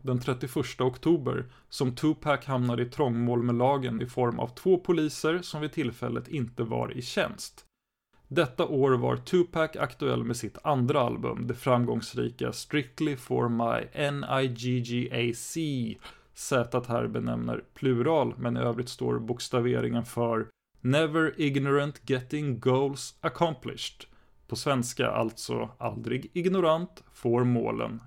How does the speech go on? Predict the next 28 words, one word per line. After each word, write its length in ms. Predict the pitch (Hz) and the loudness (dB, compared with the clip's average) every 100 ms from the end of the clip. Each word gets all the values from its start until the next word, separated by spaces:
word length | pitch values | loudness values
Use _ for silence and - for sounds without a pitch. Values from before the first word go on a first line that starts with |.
| - | -6
genomförda. 840 | 120 113 117 113 139 135 120 - - _ _ _ _ _ | -4 -2 -4 -4 -4 -2 -4 -8 -14 _ _ _ _ _
Han 180 | 151 156 | 2 4
hade 220 | 165 156 | 4 4
dessutom 480 | 147 175 156 156 147 | 2 4 2 2 2
hunnit 260 | 170 160 | 2 0
medverka 520 | 175 151 123 123 123 | 0 2 4 4 2
som 160 | 120 127 | 0 0
skådespelare 880 | 123 156 127 113 - 151 151 139 117 | 0 0 2 0 0 2 2 2 0
i 160 | 113 110 | 0 0
hela 220 | 120 113 | -2 -2
tre 360 | - - 156 | -6 -2 -2
stycken 460 | 127 - 117 120 113 | -2 -4 -2 0 -4
filmer. 560 | - 120 110 131 95 - _ _ - | 0 -2 0 -2 -4 -6 _ _ -10
Dan 280 | 123 127 123 | 2 4 4
Aykroyd-komedin 1040 | 135 127 - 123 120 - 120 120 123 120 | 0 -2 0 2 2 2 4 6 4 4
Nothing 520 | 117 117 113 - 113 | 2 0 -2 0 -2
But 220 | 110 - - | -2 -6 -6
Trouble, 580 | - 131 139 143 185 185 | 2 2 4 0 -2 -4
den 120 | 113 | -4
heter 180 | 113 113 | -4 -4
Bara 260 | 107 113 107 | -2 -2 -2
Bekymmer 680 | - - 135 143 143 147 | -6 -4 -2 -2 -2 -4
på 140 | - 131 | -4 -8
svenska 520 | 139 127 123 - 123 | -4 -4 -2 -2 -2
och 140 | - | -2
är 40 | - | -6
från 160 | - | -4
nittonhundranittioett. 1040 | 113 120 113 110 110 110 - 160 185 - | -4 -2 -2 0 -2 -2 -2 -2 -4 -16